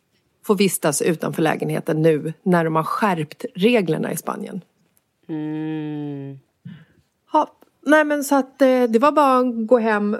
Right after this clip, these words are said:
Speaker 1: gå in och gå fram och tillbaka i vardagsrummet.
Speaker 2: Förlåt, men går du tiotusen steg om dagen på, eh, sjuttiotre kvadratmeter?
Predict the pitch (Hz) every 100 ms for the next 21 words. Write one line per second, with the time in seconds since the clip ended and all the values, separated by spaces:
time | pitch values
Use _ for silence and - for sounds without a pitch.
0 | - 208 220 208 185 180 - 214 170 185
1 | 208 185 175 180 170 156 175 175 151 147
2 | 196 269 254 - - - _ - 254 202
3 | - - 202 170 - 262 277 294 240 151
4 | 185 156 147 156 - - 185 156 165 160
5 | - 151 - 156 156 147 - 160 143 143
6 | 143 143 147 - _ - _ _ _ _
7 | - 180 143 135 139 139 - _ _ _
8 | _ _ _ _ 160 147 143 - _ -
9 | - 202 170 160 147 151 147 - 196 -